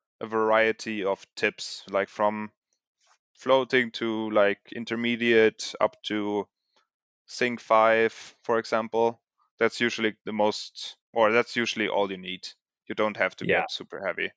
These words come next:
Speaker 2: Yeah, and we talked about flies just a tiny bit last time, but in my experience, it seems like you need to kinda channel your Northern European and Atlantic salmon roots with really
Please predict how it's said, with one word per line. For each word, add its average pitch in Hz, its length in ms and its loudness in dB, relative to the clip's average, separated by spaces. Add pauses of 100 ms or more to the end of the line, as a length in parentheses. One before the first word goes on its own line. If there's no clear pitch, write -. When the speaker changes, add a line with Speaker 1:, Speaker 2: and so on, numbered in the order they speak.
(140)
Speaker 2:
Yeah, 92 260 -2
and 117 180 0
we 151 140 0
talked 151 280 4
about 107 340 4
flies 107 400 4
just 101 180 -4
a 98 80 -4
tiny 101 320 0
bit 98 180 2
last 95 340 2
time, 95 240 0
but 92 200 0
in 95 120 -4
my 101 180 4
experience, 101 600 -2
it 95 120 -10
seems 98 300 -4
like 92 240 -2
you 95 60 -4
need 98 180 -2
to 98 60 -4
kinda 98 320 -2
channel 104 480 2
your 92 220 0
Northern 95 460 4
European 95 800 -2 (440)
and 98 220 0
Atlantic 101 480 0
salmon 117 440 4
roots 95 400 0
with 98 240 -2
really 104 540 0